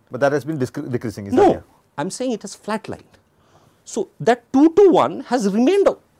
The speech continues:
Speaker 2: more or less two-to-one over ten years. So that has remained two-to-one. So it's literally, if, if you look at the graph, it looks like a straight line.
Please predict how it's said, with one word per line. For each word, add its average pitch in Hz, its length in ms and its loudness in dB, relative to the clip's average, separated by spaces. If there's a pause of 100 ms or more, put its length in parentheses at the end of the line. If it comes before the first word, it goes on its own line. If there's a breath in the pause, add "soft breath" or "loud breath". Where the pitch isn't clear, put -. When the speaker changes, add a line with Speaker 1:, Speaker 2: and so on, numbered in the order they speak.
(140)
Speaker 2:
more 233 160 2
or 233 40 6
less 214 220 0
two-to-one 139 640 -8
over 165 140 -4
ten 110 260 -8
years. - 400 -20 (1300 soft breath)
So - 160 -6
that 202 320 -4
has 403 180 0
remained 320 440 4
two-to-one. 185 460 0
So 330 80 -2
it's - 120 -6
literally, 214 560 0
if, - 260 -8
if - 120 -16
you 196 80 -4
look 160 160 -4
at 190 80 -2
the 160 80 -2
graph, 127 580 -2 (160)
it 160 100 -6
looks 196 240 -2
like 240 140 2
a 233 60 2
straight 147 400 0
line. 87 160 -12